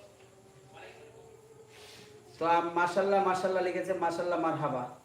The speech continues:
যাই হোক, অনেকজন অনেক ধরনের কমেন্ট করেছেন, আপনাদের কমেন্টগুলো রিপ্লাই দেওয়া হবে ইনশাল্লাহ। তো আপনারা কমেন্ট করতে থাকেন আর রিপ্লাই দিতে থাকি আপনাদেরকে, ঠিক আছে?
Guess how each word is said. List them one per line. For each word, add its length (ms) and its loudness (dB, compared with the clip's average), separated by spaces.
যাই 200 0
হোক, 160 2
অনেকজন 320 -2
অনেক 240 -2
ধরনের 300 -4
কমেন্ট 280 -2
করেছেন, 360 -4
আপনাদের 380 -4
কমেন্টগুলো 500 -4
রিপ্লাই 340 -4
দেওয়া 220 -2
হবে 80 -4
ইনশাল্লাহ। 480 -2
তো 60 -2
আপনারা 260 -2
কমেন্ট 340 -2
করতে 180 -6
থাকেন 240 -4
আর 180 0
রিপ্লাই 280 -4
দিতে 200 -4
থাকি 200 -2
আপনাদেরকে, 500 -4
ঠিক 140 -2
আছে? 280 -2